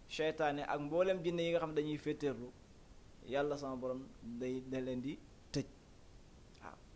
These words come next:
da leen di tëj. Loolu nag buñ ko waxee tey ak fi jamono toll, nit ñi ni ñuy wooree ak, ak mbon géeg nim, nim tasaaroo, ba nga xam ne yow da ngay mel ni sax nekkatoo ci weeru koor,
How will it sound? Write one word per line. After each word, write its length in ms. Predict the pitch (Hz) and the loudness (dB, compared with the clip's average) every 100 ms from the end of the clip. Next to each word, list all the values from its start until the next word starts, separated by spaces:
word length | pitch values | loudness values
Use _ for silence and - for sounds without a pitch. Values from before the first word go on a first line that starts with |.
| - - | -20 -8
da 40 | 117 | -4
leen 100 | 120 | -2
di 80 | 143 | 0
tëj. 180 | 180 - - - - - - - - - - - - - - - | 2 0 -4 -18 -20 -20 -20 -20 -20 -20 -20 -20 -20 -18 -16 -4
Loolu 180 | 123 131 | -2 0
nag 100 | 143 | 0
buñ 140 | 147 | 0
ko 100 | 160 170 | 4 6
waxee 220 | 160 170 | 8 6
tey 100 | 165 | 6
ak 140 | 147 165 | 4 2
fi 120 | 202 | 6
jamono 320 | 226 208 190 | 8 8 8
toll, 300 | 175 165 143 - - | 6 4 4 -2 -6
nit 260 | 139 165 180 | -2 2 2
ñi 100 | 175 | 2
ni 100 | 180 | 4
ñuy 160 | 220 | 8
wooree 440 | 226 208 170 151 - - | 10 12 10 8 2 2
ak, 140 | 160 156 - - - - - - | 4 4 -2 -18 -20 -20 -20 -4
ak 380 | 135 160 170 170 - - | 4 8 10 8 4 -10
mbon 420 | 135 151 185 180 160 | -6 8 8 8 6
géeg 200 | 180 185 - - | 4 4 -4 -2
nim, 380 | 160 190 202 - | 0 2 0 -2
nim 240 | 165 196 214 | -2 0 4
tasaaroo, 480 | 226 220 190 160 151 | 6 8 10 8 6
ba 120 | 170 | 4
nga 100 | 202 | 6
xam 140 | 208 196 | 4 6
ne 80 | 190 | 8
yow 120 | 175 | 8
da 120 | 175 | 8
ngay 140 | 185 185 | 6 6
mel 160 | 185 | 4
ni 80 | 175 | 2
sax 140 | 185 208 | 2 4
nekkatoo 360 | 208 208 185 | 4 2 0
ci 100 | 180 | 2
weeru 200 | 180 170 | 4 4
koor, 200 | 156 143 | 4 -2